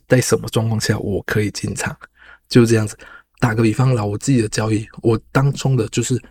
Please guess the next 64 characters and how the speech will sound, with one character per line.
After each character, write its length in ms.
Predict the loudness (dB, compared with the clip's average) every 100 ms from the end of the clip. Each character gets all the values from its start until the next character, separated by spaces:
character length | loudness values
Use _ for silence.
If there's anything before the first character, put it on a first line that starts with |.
| -16 0
价 180 | 0
差 220 | 2 -2 2
越 180 | 2 2
大， 220 | -2 -4 2
对 120 | 2
我 100 | 2
来 140 | -4
讲 120 | -6 -4
胜 220 | -2 0
率 100 | 0
越 120 | -2
高。 200 | -4 -8 -8
当 220 | -2 0
我 120 | 0 -2
在 180 | -2 -2 -2
胜 260 | -2 0 2
率 80 |
越 100 | 2
高 120 | 0 -2
的 40 |
时 80 | -2
候 80 | 0
进 220 | 0 0
场， 180 | -2 -12 -10
赢 160 | -6
的 100 | -6
钱 200 | -4 -4
当 120 | -4
然 100 | -4
比 80 | -6
较 100 | -6
多。 160 | -6 -4
但 180 | -2 0
这 80 | 2
种 100 | 2
机 180 | 0 -4
会 120 | -2
出 180 | -2 -2
现 140 | 0 0
的 40 |
时 80 | 4
候， 80 | 4
我 180 | 2 -2
就 140 | 0
会 120 | 0
做 280 | 0 0 0
一 40 |
些 160 | 0 -2
加 240 | -2 -4 -2
码 220 | -2 -2
的 60 |
动 260 | 0 0 0
作 240 | -2 -2
了。 100 | -4 -10 -18 -20 -10
但 180 | 0 2
这 120 | 4
机 180 | 2 2
会 160 | 2 2 0
真 200 | -2 0
的 80 | 0
不 140 | 0
常 220 | -2 -4
出 160 | -4 -4
现。 280 | 0 0